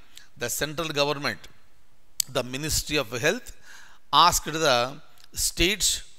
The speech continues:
to declare it as an epidemic. Look at some more points here.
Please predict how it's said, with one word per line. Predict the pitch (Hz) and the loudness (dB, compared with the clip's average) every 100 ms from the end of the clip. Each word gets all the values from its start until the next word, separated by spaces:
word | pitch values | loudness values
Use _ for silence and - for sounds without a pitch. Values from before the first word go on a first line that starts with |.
| - | -8
to | 160 135 | -6 -4
declare | 127 - 151 123 87 - - - - - | -4 2 4 4 0 -10 -16 -16 -16 -2
it | 170 147 - | 0 2 4
as | 147 196 180 - - | 4 4 -2 -6 -2
an | 131 156 247 - | 2 2 -2 -6
epidemic. | 135 143 139 104 - - - - - - - - - - - - - - - - - - - - - - - - - - - - - - - - - - - - - - - - - - - | -6 -2 -2 -2 -6 -10 -10 -16 -16 -16 -16 -16 -16 -16 -16 -16 -16 -16 -16 -16 -16 -16 -16 -16 -16 -16 -16 -16 -16 -16 -16 -16 -16 -16 -16 -16 -16 -16 -16 -16 -16 -16 -16 -16 -16 -14 -10
Look | 131 | -4
at | 147 | -2
some | - 143 | -2 0
more | 143 | 0
points | 123 147 131 | 2 0 0
here. | 151 196 | 0 0